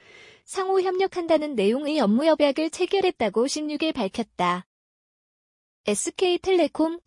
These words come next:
대표이사 사장 박정호, 더블유더블유더블유 점 스텔리캄 점 컴,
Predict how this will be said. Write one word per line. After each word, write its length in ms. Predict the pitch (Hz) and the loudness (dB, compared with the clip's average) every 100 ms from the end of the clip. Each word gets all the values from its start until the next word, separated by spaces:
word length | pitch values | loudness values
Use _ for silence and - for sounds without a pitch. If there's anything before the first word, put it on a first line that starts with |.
| _ | _
대표이사 600 | 226 208 320 339 320 349 | -4 -2 0 0 2 0
사장 340 | - 359 349 | 0 -2 -2
박정호, 640 | - 233 - 208 180 277 330 _ - - - - | -4 -8 -4 -2 0 0 -2 _ -20 -20 -20 -4
더블유더블유더블유 1300 | 220 220 285 330 302 220 277 302 320 247 226 214 233 | -2 2 2 2 0 0 2 0 0 0 0 -2 -2
점 320 | - 262 349 _ - | 0 0 -2 _ -10
스텔리캄 760 | - - 359 349 339 - 330 | -10 -4 0 2 0 -2 0
점 200 | 294 262 | 0 0
컴, 320 | - 254 311 | 0 -2 -2